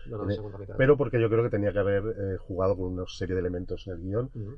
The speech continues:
Speaker 2: que si lo hubiera hecho, pues yo creo que se hubiera hecho más amena y al mismo
Speaker 1: Ya.
Speaker 2: tiempo le hubiera dado un toque más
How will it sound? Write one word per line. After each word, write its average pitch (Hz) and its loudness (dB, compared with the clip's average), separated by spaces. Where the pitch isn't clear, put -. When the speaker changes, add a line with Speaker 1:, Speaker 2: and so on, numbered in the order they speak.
Speaker 2:
que - -2
si 95 -4
lo 82 0
hubiera 98 6
hecho, 104 -2
pues 98 -4
yo 92 -2
creo 90 -2
que 85 -8
se 85 -10
hubiera 82 -4
hecho 82 -8
más 80 -10
amena 107 -6
y 92 -6
al 82 -6
mismo 90 -6
Speaker 1:
Ya. 92 -10
Speaker 2:
tiempo 92 -8
le 92 -4
hubiera 87 -4
dado 85 -2
un 82 -8
toque 82 -10
más 80 -10